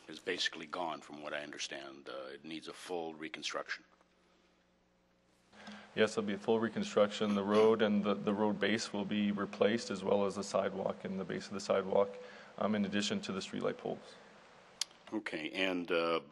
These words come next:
Speaker 1: the first time that this came forward was in two thousand and five?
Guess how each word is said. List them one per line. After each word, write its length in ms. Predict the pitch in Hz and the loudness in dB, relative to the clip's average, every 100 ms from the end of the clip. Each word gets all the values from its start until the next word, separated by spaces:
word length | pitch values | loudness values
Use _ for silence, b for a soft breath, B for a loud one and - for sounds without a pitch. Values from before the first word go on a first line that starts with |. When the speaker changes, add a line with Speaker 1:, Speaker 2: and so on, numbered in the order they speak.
| 87 | -6
Speaker 1:
the 80 | 82 | -6
first 380 | 87 - 143 - | -2 2 2 2
time 220 | 113 104 | 0 0
that 120 | 92 | -2
this 140 | 87 92 | -4 -4
came 200 | - 82 | -4 -6
forward 380 | - 104 92 78 | -2 0 0 -4
was 160 | 76 | -8
in 100 | 78 76 | -10 -10
two 160 | 92 | -8
thousand 360 | 85 92 87 80 | -4 -2 -2 -8
and 100 | 76 | -8
five? 480 | - 82 92 123 | -4 -2 -2 -6